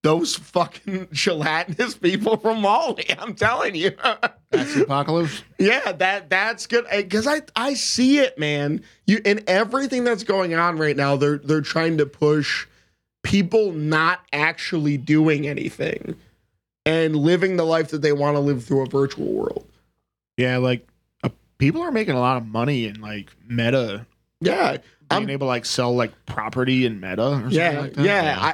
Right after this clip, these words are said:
Speaker 1: I, that's what I'm saying. Like, weird shit. Like, n-, it's
Speaker 2: Am I
Speaker 1: almo-
Speaker 2: stupid?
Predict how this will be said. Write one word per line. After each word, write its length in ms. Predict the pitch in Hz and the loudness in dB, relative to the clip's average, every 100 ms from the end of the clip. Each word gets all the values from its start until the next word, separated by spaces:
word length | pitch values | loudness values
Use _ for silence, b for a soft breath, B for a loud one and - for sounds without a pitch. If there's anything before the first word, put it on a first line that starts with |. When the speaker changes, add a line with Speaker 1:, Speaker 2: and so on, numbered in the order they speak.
| - | 0
Speaker 1:
I, 60 | 160 | 0
that's 260 | 220 226 | 0 -2
what 100 | 247 | -2
I'm 100 | 240 | 0
saying. 300 | 185 254 214 | 2 2 2
Like, 140 | 180 170 | 0 0
weird 760 | 156 156 190 233 285 269 233 151 | 0 4 4 4 4 4 2 2
shit. 540 | - - 226 190 - | 0 2 2 0 0
Like, 260 | 165 165 - B B B | 0 0 -4 B B B
n-, 160 | 151 170 - | -6 -6 -2
it's 280 | 190 214 131 | 2 2 2
Speaker 2:
Am 80 | 185 | 0
I 100 | 233 | 0
Speaker 1:
almo- 40 | |
Speaker 2:
stupid? 600 | 262 - 196 214 240 180 | -4 0 2 2 0 -2